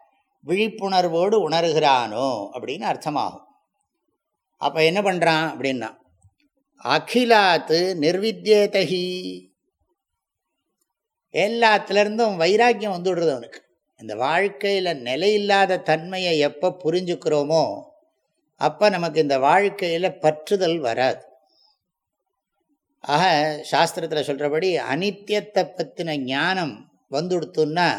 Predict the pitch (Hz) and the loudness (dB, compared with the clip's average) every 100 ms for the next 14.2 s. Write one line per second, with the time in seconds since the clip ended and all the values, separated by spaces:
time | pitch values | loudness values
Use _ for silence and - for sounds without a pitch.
0 | 104 _ _ _ _ _ _ _ _ _ | -8 _ _ _ _ _ _ _ _ _
1 | _ _ - 175 170 156 147 170 190 - | _ _ -8 -6 2 4 6 4 4 0
2 | 175 165 160 175 147 120 127 143 _ 117 | 0 2 4 6 6 2 -4 -12 _ -10
3 | 120 185 196 175 170 185 107 - 170 170 | -4 0 0 -2 -4 -4 -4 -4 -4 -2
4 | 156 - 190 175 170 185 143 156 165 160 | -4 -4 -6 -6 -6 -4 -2 -2 -4 -2
5 | 170 175 165 170 165 156 151 147 127 123 | 2 2 2 0 0 -2 -4 -4 -4 -2
6 | 123 147 165 156 127 170 151 147 139 123 | -2 -2 -2 -4 -4 -6 -4 -2 -2 -4
7 | 120 110 - _ _ _ _ _ _ _ | -6 -8 -12 _ _ _ _ _ _ _
8 | _ _ _ - 160 202 233 220 190 190 | _ _ _ -2 0 2 0 0 -2 -4
9 | 220 202 196 190 185 202 196 180 180 175 | -2 0 2 0 2 4 4 4 0 -4
10 | 185 175 131 185 190 190 170 151 180 180 | -4 -4 -4 -6 -8 0 2 4 2 -2
11 | 180 170 185 180 151 160 160 160 156 165 | -6 -6 -4 -2 -2 -4 -2 0 0 -2
12 | 175 - 156 156 151 160 156 143 147 143 | -4 -2 -4 -2 -4 -2 -4 -4 -4 -4
13 | - 127 135 165 151 143 127 135 123 113 | -4 -6 -4 -4 -2 -2 -4 -8 -8 -6
14 | 117 110 | -2 -2